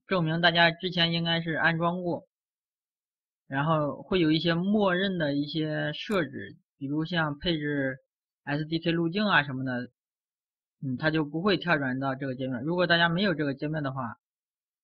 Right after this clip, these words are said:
可以这样，嗯，打开计算机，然后打开 C 盘，打开用户，然后你的那个电脑那个账号，这里面会有一个 Android Studio，Android Studio，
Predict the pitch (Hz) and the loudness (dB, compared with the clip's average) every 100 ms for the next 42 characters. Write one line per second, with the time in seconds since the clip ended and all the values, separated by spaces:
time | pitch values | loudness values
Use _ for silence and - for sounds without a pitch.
0 | _ - 156 156 143 135 131 170 135 - | _ -4 0 2 2 0 -2 -4 -4 -6
1 | _ _ _ _ _ - 143 131 123 131 | _ _ _ _ _ -10 -8 -4 -2 -2
2 | 151 165 165 160 170 175 - _ _ _ | -2 0 0 2 0 -2 -4 _ _ _
3 | _ _ _ - 143 147 135 127 147 165 | _ _ _ -8 -4 -2 -2 -2 -2 -2
4 | 190 143 127 - _ _ _ _ _ _ | -2 0 -2 -4 _ _ _ _ _ _
5 | _ _ _ _ - 135 143 147 147 170 | _ _ _ _ -4 -4 0 0 2 2
6 | 170 170 170 - _ _ _ _ _ 151 | 0 0 -2 -4 _ _ _ _ _ -2
7 | 160 160 147 139 143 139 143 143 143 160 | 2 2 0 0 2 2 -2 -4 -2 -2
8 | 147 127 143 139 127 123 160 151 160 143 | 0 -2 -2 -2 -4 -2 0 0 2 -2
9 | - _ _ _ _ _ _ _ _ _ | -6 _ _ _ _ _ _ _ _ _
10 | _ _ _ - 175 151 143 143 147 143 | _ _ _ -4 0 2 2 4 2 0
11 | 165 139 135 139 143 151 165 151 160 156 | 0 0 0 0 0 2 0 2 0 0
12 | - 151 151 - - _ _ _ _ _ | -2 -2 -2 -4 -10 _ _ _ _ _
13 | _ _ _ _ _ _ _ _ _ _ | _ _ _ _ _ _ _ _ _ _
14 | _ _ 165 156 151 143 151 147 135 | _ _ -4 -2 0 -2 -4 -4 -6